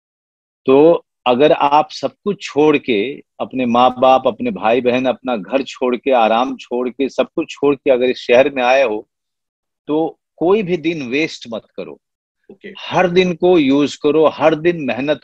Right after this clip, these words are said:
Speaker 1: करो, हर दिन अपने आप पे मेहनत करो, हर दिन कोशिश करो। क्योंकि, अ, याद रखो कि अगर आप कहीं कुछ पहुंचोगे, अगर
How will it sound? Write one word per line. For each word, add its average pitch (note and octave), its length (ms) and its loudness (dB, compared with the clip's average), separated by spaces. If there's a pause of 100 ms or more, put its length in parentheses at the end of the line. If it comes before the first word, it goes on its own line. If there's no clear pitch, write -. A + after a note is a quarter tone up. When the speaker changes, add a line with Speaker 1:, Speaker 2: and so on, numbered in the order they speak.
Speaker 1:
करो, C#3 220 0
हर C#3+ 240 -2
दिन E3+ 180 -8
अपने D3+ 320 -6
आप C#3+ 320 -2
पे D#3 80 -2
मेहनत C3 380 -6
करो, C#3 440 -4 (480)
हर E3 160 -2
दिन G#3+ 220 2
कोशिश D#3 460 -2
करो। - 280 -8 (600)
क्योंकि, F#3+ 560 0 (180)
अ, C3 300 4 (500)
याद D#3 320 2
रखो F#3 420 -2
कि G3 340 -8 (880)
अगर F3+ 420 2 (720)
आप F3 360 2
कहीं E3+ 260 -4
कुछ - 220 -6
पहुंचोगे, E3 640 -2
अगर D3+ 360 2